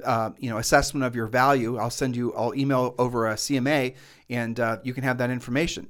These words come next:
And then they'll say, "Well, thanks. That's great. Fantastic. How's the family? How's the dog?"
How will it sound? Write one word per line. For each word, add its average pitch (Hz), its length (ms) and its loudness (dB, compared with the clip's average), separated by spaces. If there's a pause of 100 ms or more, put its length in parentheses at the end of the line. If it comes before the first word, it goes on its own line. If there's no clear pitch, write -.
(140)
And 120 220 -4
then 117 180 -2
they'll 113 120 -4
say, - 160 -4
"Well, 202 320 4
thanks. 247 320 2
That's 165 180 0
great. 220 320 0
Fantastic. 165 600 0
How's 175 240 4
the 175 80 0
family? 196 360 0
How's 151 220 2
the 160 100 -4
dog?" 175 380 4